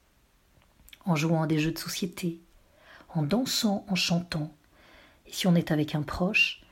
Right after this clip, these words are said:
en se massant mutuellement pour détendre les tensions et se faire du bien. Plaisir et bien-être garantis, ressourcement profond,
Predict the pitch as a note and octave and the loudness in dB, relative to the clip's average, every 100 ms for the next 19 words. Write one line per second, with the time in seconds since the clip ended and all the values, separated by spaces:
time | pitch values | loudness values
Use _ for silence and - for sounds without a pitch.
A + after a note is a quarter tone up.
0 | - _ _ - F#3 - F3+ E3+ F3 - | -20 _ _ -10 -6 2 4 4 2 4
1 | F3 E3+ F3+ - F3+ E3+ E3+ G#3+ - D#3+ | 4 4 2 2 2 4 2 -2 -4 2
2 | E3+ E3+ G3+ G3 E3+ E3 E3 D#3 - F#3 | 2 2 0 2 2 0 -2 -4 0 2
3 | F3+ - F3 - E3+ D3+ D3 - D#3 C#3+ | 2 2 -4 0 -2 0 -6 -6 -10 -10
4 | _ _ _ _ _ _ _ _ _ _ | _ _ _ _ _ _ _ _ _ _
5 | _ _ _ - - G3+ A3+ G3+ E3+ F#3 | _ _ _ -6 -2 0 0 0 2 4
6 | F#3 F#3 E3+ D3 E3+ D3 D3 - - G3+ | 2 0 -2 0 0 0 -4 -6 -12 -14
7 | - _ _ _ - - - - D3 G3 | -20 _ _ _ -20 -20 -12 -4 0 0
8 | - - - F3 D#3 - - F3 - D3+ | 0 -4 0 2 0 -4 -6 -4 -4 -6